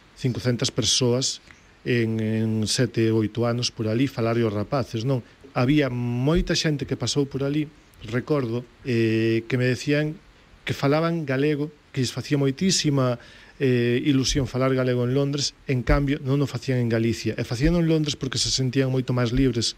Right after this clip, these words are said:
para facelo, non? E sí que é verdade que eu tamén coñecín, como Begoña, a moita xente que tivo como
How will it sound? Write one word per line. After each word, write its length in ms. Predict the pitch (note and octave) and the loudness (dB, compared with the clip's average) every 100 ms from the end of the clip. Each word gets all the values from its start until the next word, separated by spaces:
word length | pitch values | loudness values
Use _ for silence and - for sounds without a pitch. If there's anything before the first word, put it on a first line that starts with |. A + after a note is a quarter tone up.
| - - - - - | -14 -20 -20 -20 -2
para 160 | B2 A2 | 0 0
facelo, 480 | G#2+ - A2 G2 A2 | -2 -2 0 0 0
non? 180 | B2 A2 - - - - - | 0 -2 -6 -20 -20 -10 -4
E 80 | C3 | -2
sí 160 | - F3+ | -2 0
que 100 | E3+ | 0
é 60 | |
verdade 240 | D#3+ E3 D#3 | 0 0 -2
que 40 | C#3+ | -2
eu 60 | |
tamén 160 | D3 C#3+ | -4 -2
coñecín, 380 | C#3 C3+ - C#3 | -2 -2 -2 -6
como 300 | A#2+ B2 A#2 | -2 -2 0
Begoña, 400 | B2+ D3+ D3+ C#3 - - - - | 2 2 0 -2 -6 -20 -20 -6
a 240 | C3 B2 A#2+ | 0 2 2
moita 460 | B2+ D#3+ D3+ C#3 | 2 2 0 -2
xente 480 | - D3+ C3 A#2 B2 - - - - | -2 -2 -2 -4 -8 -10 -20 -20 -4
que 80 | C3 A2+ | -2 2
tivo 240 | D#3+ F#3+ | 2 0
como 160 | D3+ | -2